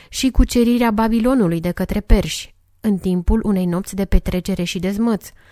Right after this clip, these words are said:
episod ce prefigurează înfrângerea lui Satana și distrugerea Babilonului spiritual de Hristos și îngerii lui la sfârșit. Capitolul șase vorbește despre complotul împotriva lui Daniel.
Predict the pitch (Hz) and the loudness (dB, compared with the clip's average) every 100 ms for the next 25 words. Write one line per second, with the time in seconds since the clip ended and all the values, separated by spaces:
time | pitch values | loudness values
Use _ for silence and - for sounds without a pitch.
0 | - - - - 214 - - 180 - - | -20 -20 -12 -4 -2 -2 -2 -2 -4 -4
1 | 185 156 156 - 262 277 214 190 175 175 | -2 -2 0 0 2 0 0 0 -2 -2
2 | 202 233 220 - 254 302 208 175 170 190 | -2 0 -2 0 0 2 0 0 -2 -4
3 | 175 175 180 220 254 - - - - 247 | -6 -4 -2 -2 -4 -8 -20 -18 -6 -2
4 | 220 208 - 202 196 196 190 190 190 175 | -2 -2 0 0 0 -2 -2 -2 -2 -2
5 | 180 180 185 - 202 185 - 180 180 180 | 0 -2 -4 -4 -4 -2 0 0 0 -2
6 | 180 175 175 196 175 - 185 - - 185 | -2 -4 -4 -6 -6 -4 -4 -4 -4 -4
7 | 185 180 170 170 170 175 - 247 - 202 | -2 -2 -4 -4 -4 -6 -4 -4 -2 -4
8 | - - _ _ _ _ _ - - - | -6 -14 _ _ _ _ _ -20 -20 -20
9 | - - - 226 226 262 - 330 294 - | -20 -20 -4 -2 0 4 6 6 2 -2
10 | 175 160 - 190 - _ _ - 220 254 | -4 -4 -8 -8 -10 _ _ -4 0 0
11 | 247 320 - 226 214 - 202 - 202 190 | 0 -2 -2 -2 2 4 4 2 0 4
12 | 190 202 247 240 247 220 202 - 185 180 | 4 4 2 2 -2 -2 -2 -4 -4 -2
13 | 180 185 175 220 196 156 156 | -2 -2 -2 0 0 -2 -6